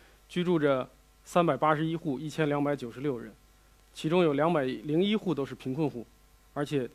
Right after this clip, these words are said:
绝大多数都是老弱病残。在这个村儿里，到处都有像这样的房子，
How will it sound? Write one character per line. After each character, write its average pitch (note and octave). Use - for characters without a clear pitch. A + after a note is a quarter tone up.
绝 C#3+
大 D3+
多 D#3+
数 D3+
都 C3+
是 C3
老 A#2
弱 A#2
病 C3
残。 G#2+
在 A#3+
这 A#3+
个 A#3+
村 A#3+
儿 C4
里， A3
到 A#3+
处 G#3
都 G#3+
有 E3+
像 F#3
这 F#3+
样 E3+
的 B2+
房 A2+
子， A#2+